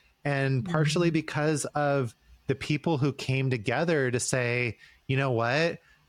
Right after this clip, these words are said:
Speaker 1: There's so much in life where I am feeling judged and, you know, sort of isolated and not accepted.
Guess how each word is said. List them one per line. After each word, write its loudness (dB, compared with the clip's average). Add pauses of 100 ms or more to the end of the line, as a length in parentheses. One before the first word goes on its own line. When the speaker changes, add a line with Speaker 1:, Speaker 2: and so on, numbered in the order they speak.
Speaker 1:
There's 2 (380)
so 0
much 0 (840)
in 2
life 0
where 0
I -2
am -2
feeling 0
judged -2
and, -4 (280)
you -2
know, 0
sort 0
of -4
isolated 0
and -2
not -2
accepted. -2